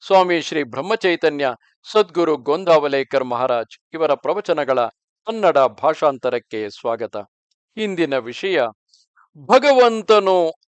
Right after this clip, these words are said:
ಅತ್ಯಂತ ವಾತ್ಸಲ್ಯಮಯನಾಗಿರುತ್ತಾನೆ. ನೀವು ಇಲ್ಲಿ ಬಹಳ ಕಷ್ಟಪಟ್ಟು ಬರುತ್ತೀರಿ, ನಿಮಗೆ ಎಷ್ಟು ಅನಾನುಕೂಲತೆ, ಎಷ್ಟು ತೊಂದರೆಗಳನ್ನು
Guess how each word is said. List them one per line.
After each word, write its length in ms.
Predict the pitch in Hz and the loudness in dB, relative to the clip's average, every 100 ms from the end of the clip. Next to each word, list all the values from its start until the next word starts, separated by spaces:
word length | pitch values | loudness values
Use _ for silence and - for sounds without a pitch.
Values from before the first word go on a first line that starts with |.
| - | -2
ಅತ್ಯಂತ 680 | 220 _ 214 190 175 156 165 | -2 _ 2 2 2 -2 0
ವಾತ್ಸಲ್ಯಮಯನಾಗಿರುತ್ತಾನೆ. 1900 | 147 135 - - 220 180 160 151 139 143 143 139 135 131 131 _ 131 127 120 _ _ _ _ _ _ _ _ _ _ _ _ | 2 2 0 0 0 0 2 0 0 0 2 2 2 -6 -8 _ 0 0 -10 _ _ _ _ _ _ _ _ _ _ _ _
ನೀವು 760 | 269 311 311 302 277 262 254 233 | -4 2 4 4 4 4 6 4
ಇಲ್ಲಿ 760 | 196 180 262 285 247 233 214 - _ _ 170 | 0 -2 0 2 2 2 0 -4 _ _ -4
ಬಹಳ 340 | 254 269 262 226 208 _ | 2 4 6 6 4 _
ಕಷ್ಟಪಟ್ಟು 960 | 180 208 _ - _ 226 175 _ 196 | -2 -2 _ -20 _ 0 0 _ -4
ಬರುತ್ತೀರಿ, 760 | 160 160 185 _ 185 175 160 143 _ _ _ _ _ _ _ | 2 2 2 _ -2 -2 -2 -8 _ _ _ _ _ _ _
ನಿಮಗೆ 640 | 226 262 247 220 202 196 165 _ _ _ - | -4 0 2 2 4 2 0 _ _ _ -8
ಎಷ್ಟು 680 | 226 277 - _ 226 - _ - | 2 2 0 _ 0 0 _ 0
ಅನಾನುಕೂಲತೆ, 1120 | 190 247 269 240 214 - 202 196 190 - 175 165 _ _ _ _ _ | 2 4 4 4 0 0 2 4 2 2 -2 -4 _ _ _ _ _
ಎಷ್ಟು 580 | 240 294 - _ 247 226 | 0 0 0 _ -2 -2
ತೊಂದರೆಗಳನ್ನು 1200 | 175 - 190 254 254 220 196 202 190 185 180 165 | -2 -2 -2 2 6 6 6 4 4 2 -2 -2